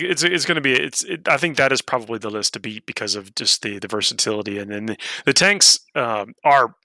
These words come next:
are pretty good. I mean, they, they get all, get a lot of those special rules. You can, you can put stratagems on if you need to. You can d-,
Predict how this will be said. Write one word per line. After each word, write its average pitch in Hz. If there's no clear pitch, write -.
are 165
pretty 123
good. 107
I 107
mean, 107
they, 110
they 113
get 123
all, 135
get 180
a -
lot 165
of 151
those 139
special 135
rules. 127
You 117
can, 117
you 131
can 117
put 135
stratagems 113
on 117
if 110
you 107
need 107
to. 110
You 101
can 101
d-, -